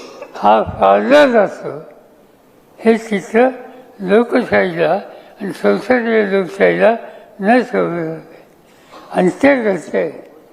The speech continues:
याचं चित्र बदलायचं आहे. आणि म्हणून आम्ही सगळेजण दिल्लीमध्ये एकत्र बसलो. त्याच्यामध्ये मल्लिकार्जुन खरगे असतील, त्याच्यामध्ये राहुल गांधी असतील,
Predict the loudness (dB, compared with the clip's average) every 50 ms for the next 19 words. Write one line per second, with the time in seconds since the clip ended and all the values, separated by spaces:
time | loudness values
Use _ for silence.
0 | _ _ _ _ _ _ _ _ _ _ _ _ _ _ -2 2 2 2 2 2
1 | 0 0 0 0 0 -2 -4 -6 -6 -2 0 0 2 2 2 0 0 0 0 0
2 | 0 0 -4 -12 -18 -20 -20 -20 -20 -20 -20 _ _ _ _ _ _ _ _ _
3 | _ _ _ _ _ -4 0 2 4 4 4 6 6 4 4 4 2 2 2 2
4 | 0 0 0 0 0 2 2 0 0 0 0 -2 -4 -4 -6 -10 -16 -18 -20 -20
5 | -20 _ _ _ _ _ _ _ _ _ -10 -6 -4 0 2 2 4 6 6 4
6 | 4 2 2 2 4 4 4 2 2 0 0 -2 0 -2 -4 -4 -4 -4 -6 -10
7 | -12 -12 -12 -12 -12 -16 -20 _ _ _ _ _ _ _ _ _ _ _ _ _
8 | _ _ _ _ _ _ _ _ -12 -12 -4 -2 -2 -2 0 0 0 2 2 2
9 | 2 4 4 2 2 0 -6 -12 -16 -20 -20 -10 -2 0 2 4 4 4 2 2
10 | 4 4 2 2 2 -2 -4 -6 -6 -6 -4 -4 -2 -2 -2 0 2 2 2 2
11 | 0 -4 -4 -4 -2 -2 -4 -6 -10 -18 -20 -20 -20 -20 -20 -20 _ _ _ _
12 | _ _ _ _ _ _ _ _ -20 -12 -8 -8 -8 -2 0 0 0 2 2 2
13 | 2 2 4 4 4 4 2 0 -2 -2 -2 -2 -2 -2 0 0 2 4 4 4
14 | 2 0 -2 -2 -2 -2 -2 -2 -6 -10 -16